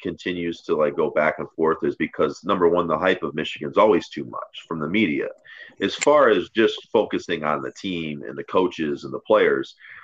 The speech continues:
I think it's similar to twenty fifteen because that was a new staff, just like this year.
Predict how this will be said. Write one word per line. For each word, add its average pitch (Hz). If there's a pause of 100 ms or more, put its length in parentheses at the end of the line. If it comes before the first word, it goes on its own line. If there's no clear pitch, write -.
(140)
I 107
think 175
it's 104
similar 101
to 78
twenty 80
fifteen 107
because 85
that 95
was 82
a 78
new 76
staff, 71 (200)
just 85
like 85
this 78
year. 69